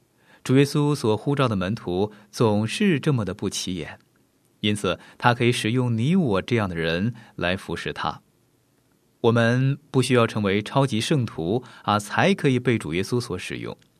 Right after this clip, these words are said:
一想到这点儿，就令人感动。如果你不是从事捕鱼的行业，耶稣就不会说让你得人如得鱼一样。不管你从事哪一种行业，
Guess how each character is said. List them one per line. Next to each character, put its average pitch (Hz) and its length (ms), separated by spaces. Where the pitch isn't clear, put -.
一 117 80
想 110 180
到 110 80
这 113 180
点 87 140
儿， 73 140
就 98 260
令 95 180
人 80 140
感 65 220
动。 - 180
如 160 140
果 208 100
你 160 160
不 143 200
是 196 160
从 135 160
事 131 160
捕 87 240
鱼 101 120
的 113 80
行 87 260
业， 147 240
耶 123 140
稣 123 180
就 123 160
不 113 160
会 120 100
说 123 300
让 117 200
你 98 160
得 123 300
人 101 400
如 107 260
得 90 220
鱼 87 180
一 85 200
样。 - 200
不 220 120
管 202 160
你 151 120
从 131 220
事 139 120
哪 127 320
一 180 140
种 107 140
行 87 240
业， 110 220